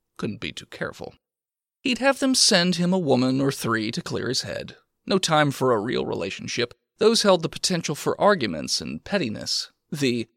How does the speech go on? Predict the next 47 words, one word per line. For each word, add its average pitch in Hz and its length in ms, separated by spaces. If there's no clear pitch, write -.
"Not 151 260
only 190 300
am 156 140
I 131 100
leaving 131 400
you, 87 240
but 135 140
I 139 80
also 160 400
bet 131 240
you 131 60
can't 131 280
clone 131 220
a 127 80
dinosaur 139 520
in 110 100
the 120 60
next 113 300
hour" 104 420
sort 95 240
of - 100
pettiness. - 560
He 220 120
pushed - 320
a 277 60
numeric 190 400
sequence 131 520
into 156 200
a 175 40
soft - 360
spot 95 300
of 123 100
the 139 100
wall. 82 360
The 151 140
marble 202 400
opened 135 460
to 175 120
reveal 151 380
the 139 140
stainless 240 560
steel 170 320
interior 147 680
of - 140
his 226 160
escape - 400
elevator, 71 480